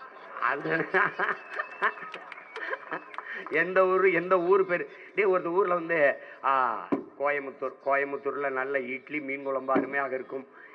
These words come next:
இங்கே சுக்கா நல்லா பக்காவா இருக்கும்." டேய்,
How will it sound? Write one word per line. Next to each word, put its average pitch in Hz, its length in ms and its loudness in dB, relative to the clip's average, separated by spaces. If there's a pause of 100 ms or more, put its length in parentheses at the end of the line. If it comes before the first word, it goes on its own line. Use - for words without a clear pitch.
இங்கே 143 360 -2
சுக்கா 156 360 2
நல்லா 139 280 -2
பக்காவா 143 480 2
இருக்கும்." 131 300 -4 (400)
டேய், 185 320 2